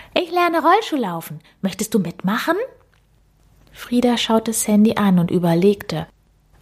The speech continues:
Eigentlich hatte sie auch schon immer mal Rollschuhlaufen lernen wollen.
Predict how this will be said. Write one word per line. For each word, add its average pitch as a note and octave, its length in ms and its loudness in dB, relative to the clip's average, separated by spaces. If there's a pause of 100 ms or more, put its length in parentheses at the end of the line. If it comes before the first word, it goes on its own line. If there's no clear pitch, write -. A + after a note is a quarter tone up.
Eigentlich D#3+ 800 -2
hatte E4+ 240 2
sie - 240 -4
auch C4 260 2
schon F#4 200 -6
immer F#3 300 0
mal D3+ 220 -4
Rollschuhlaufen D3 840 -4
lernen C#3 460 -4
wollen. C#3+ 340 -2